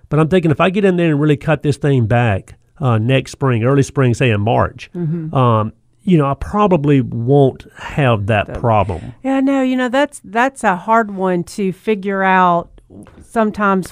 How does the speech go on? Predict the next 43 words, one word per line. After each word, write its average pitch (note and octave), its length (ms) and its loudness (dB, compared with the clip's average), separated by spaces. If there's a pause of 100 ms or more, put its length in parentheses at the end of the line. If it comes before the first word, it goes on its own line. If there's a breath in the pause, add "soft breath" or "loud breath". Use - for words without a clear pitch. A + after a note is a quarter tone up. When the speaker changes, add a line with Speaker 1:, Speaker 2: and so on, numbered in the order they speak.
Speaker 2:
when, G3+ 340 2
'cause, - 240 -10
like, B3 300 0 (960 soft breath)
sometimes C#4 800 0
we'll G3+ 160 0
prune G3+ 400 2
back F#3+ 400 2
and F#3 160 0
it'll F3+ 220 -2
make F#3+ 380 -2
them F3 280 0
bloom G3 460 4
bigger G#3+ 360 0
and F#3+ 140 -2
better F#3 300 0
next A#3+ 320 -8
year, G#3 180 -4
Speaker 1:
Right. A3 160 2
Speaker 2:
which - 100 -8
is G#3 140 -6
good, C4+ 380 0
but C#4 180 -6
then A#3 220 0
the, G#3+ 260 -2
you're A3 160 2
in A3+ 80 2
the A3 100 0
same A3+ 340 0
position G#3+ 600 -2
where F#3+ 200 2
the, F3 360 0
they F#3 160 0
bloomed G3+ 560 2
bigger A3 380 0
and F3 180 -4
better, A3+ 320 0
but F#3 180 -8
they're F#3+ 140 -6
still G#3 320 0
weighted F#3 400 0
and E3 160 -2
fall F#3 320 0
over. E3+ 380 0